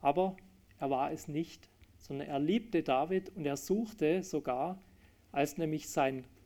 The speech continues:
neidischer Vater Saul, König Saul, ihm nach dem Leben trachten wollte, hat er ihn sogar noch geschützt und gerettet davor. Soweit zu den Positivbeispielen.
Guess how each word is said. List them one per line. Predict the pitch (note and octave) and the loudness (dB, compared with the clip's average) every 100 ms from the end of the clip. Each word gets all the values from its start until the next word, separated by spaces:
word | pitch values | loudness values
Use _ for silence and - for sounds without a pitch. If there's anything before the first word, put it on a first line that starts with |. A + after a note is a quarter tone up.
| - | -4
neidischer | C3+ C#3+ D3 C#3+ - C3 | 2 4 2 0 -4 -6
Vater | - F3+ G3 D3 | -2 -2 0 -4
Saul, | - D3 F3 D#3+ | -2 -2 -2 -2
König | - C#3+ C3+ - | -2 -4 -4 -4
Saul, | D#3+ F#3 D#3 C#3 - - - - _ _ _ _ | 0 2 2 -2 -12 -20 -20 -20 _ _ _ _
ihm | F3 D#3+ | 4 6
nach | D#3+ D3+ | 2 2
dem | - D3 | -2 0
Leben | C#3+ G#3+ A#3 G3+ | 4 2 2 -4
trachten | - D3 - - C#3+ - - - _ - | -2 -4 -2 -10 -10 -12 -20 -20 _ 0
wollte, | C3 C#3+ E3 E3+ E3 - - - - | 4 4 2 -2 -2 -6 -20 -20 -4
hat | C#3+ | 0
er | F3 | 2
ihn | E3 D#3+ | 2 2
sogar | D#3+ D#3 C3+ | 0 4 2
noch | C#3+ - | 2 -4
geschützt | - C#3 - D#3 - - | -4 0 0 0 -2 -8
und | C#3+ | -4
gerettet | C#3 C3 B2 D3+ - | -4 -2 -4 -2 -6
davor. | C#3 - B2 C3+ - - - - - _ - - _ _ _ _ - _ - - _ _ _ _ _ - _ - _ _ _ - _ _ _ - - - _ _ _ | -8 -8 -6 -6 -10 -20 -20 -20 -20 _ -20 -20 _ _ _ _ -20 _ -20 -20 _ _ _ _ _ -20 _ -20 _ _ _ -20 _ _ _ -20 -20 -20 _ _ _
Soweit | - C3 B2 B2+ C#3 | -6 -4 0 2 0
zu | - C#3 | -2 -4
den | C3 B2 B2 A#2+ - _ | -2 -4 -6 -12 -20 _
Positivbeispielen. | - B2 D#3+ - C3+ - B2+ A2+ A#2 - B2+ B2+ | -4 0 0 0 -6 -4 -4 -4 -4 -8 -6 -8